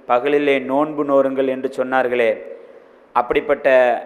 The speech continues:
பதினைந்தாம் நாளுடைய பகலிலே நாமெல்லாம் இருந்து கொண்டிருக்கின்றோம். இதிலே நம்மில் சிலர்கள் நோன்பு நோற்றிருக்கிறார்கள், இன்னும் பலர்கள் நேற்றிரவு நிறைவான அமலை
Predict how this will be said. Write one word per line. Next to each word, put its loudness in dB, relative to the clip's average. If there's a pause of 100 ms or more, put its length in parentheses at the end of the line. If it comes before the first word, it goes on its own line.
(160)
பதினைந்தாம் 0
நாளுடைய 2
பகலிலே 2
நாமெல்லாம் -2
இருந்து -4
கொண்டிருக்கின்றோம். -4 (1000)
இதிலே 2
நம்மில் -2
சிலர்கள் 2
நோன்பு -2
நோற்றிருக்கிறார்கள், -2 (480)
இன்னும் -6
பலர்கள் 2
நேற்றிரவு -4
நிறைவான -2
அமலை -2